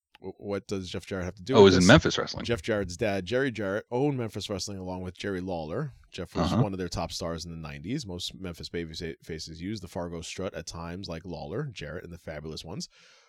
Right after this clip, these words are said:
Speaker 1: who were named after Jackie Fargo here. And you can see blah, blah, blah, blah. Um, and then as for the figure four, it goes on, on to that. So everybody's basically using other moves. Ric Flair, uh,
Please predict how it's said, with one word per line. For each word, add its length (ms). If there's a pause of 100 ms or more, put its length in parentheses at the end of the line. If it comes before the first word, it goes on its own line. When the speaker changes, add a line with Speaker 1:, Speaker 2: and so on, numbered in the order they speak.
(120)
Speaker 1:
who 80
were 120
named 280
after 260
Jackie 260
Fargo 380
here. 300
And 100
you 60
can 100
see 100
blah, 140
blah, 140
blah, 160
blah. 100 (720)
Um, 500 (240)
and 80
then 80
as 120
for 80
the 40
figure 220
four, 320
it 60
goes 140
on, 220 (100)
on 120
to 80
that. 320 (340)
So 140
everybody's 480
basically 260
using 240
other 160
moves. 420
Ric 200
Flair, 500
uh, 160